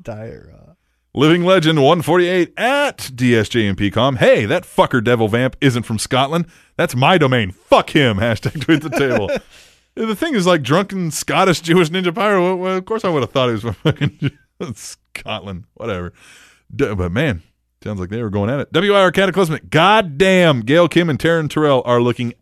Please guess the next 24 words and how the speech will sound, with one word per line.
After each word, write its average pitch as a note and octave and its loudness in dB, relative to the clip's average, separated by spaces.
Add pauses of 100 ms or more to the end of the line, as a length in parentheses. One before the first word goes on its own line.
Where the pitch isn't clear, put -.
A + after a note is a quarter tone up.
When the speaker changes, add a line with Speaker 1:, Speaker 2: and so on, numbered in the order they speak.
(160)
Speaker 2:
absolutely C#3 0
stunning F2+ -6
this - -12
week F2 -10
on G2 -4
Impact. F2 -10
Hashtag G#2 -6
tweet F#2 -14
the - -12
table." F#2 -12 (600)
Speaker 1:
This C#4 -12
is G3 -10
not F3 -2
a C#3+ -4
racial C3+ -6 (120)
comment, C3+ -8 (240)
but C#3+ -6
I'm B2+ -8
being D3 -8
serious. C3+ -10 (220)
Has F#3 -6
Gail F3 -6
Kim A#2+ -10 (340)
aged D3 -8